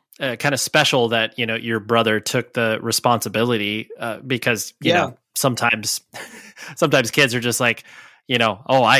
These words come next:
Speaker 1: I, I'm not ready for this in any capacity, so I can't do this."
Speaker 2: Yeah, I mean, he was, uh, you know, he's a lot older than me, but, um,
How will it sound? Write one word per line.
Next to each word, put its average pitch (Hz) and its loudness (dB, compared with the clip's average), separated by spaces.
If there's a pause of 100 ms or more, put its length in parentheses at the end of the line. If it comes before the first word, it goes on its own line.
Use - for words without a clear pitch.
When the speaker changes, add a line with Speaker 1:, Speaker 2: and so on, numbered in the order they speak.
(120)
Speaker 1:
I, 87 -10
I'm 131 0
not 117 2
ready 104 -6
for 113 -10
this 110 -4
in 104 -10
any 160 2
capacity, 101 -8
so 107 -6
I 113 -2
can't 110 -2
do 139 -2
this." 80 -12 (360)
Speaker 2:
Yeah, 208 -2
I 175 -2
mean, 208 -2
he 254 -2
was, 214 -4
uh, 175 0
you 185 -6
know, 170 -2
he's 185 -2
a 190 -6
lot 190 2
older 175 0
than 131 -8
me, 120 -8
but, 127 -4
um, 135 -2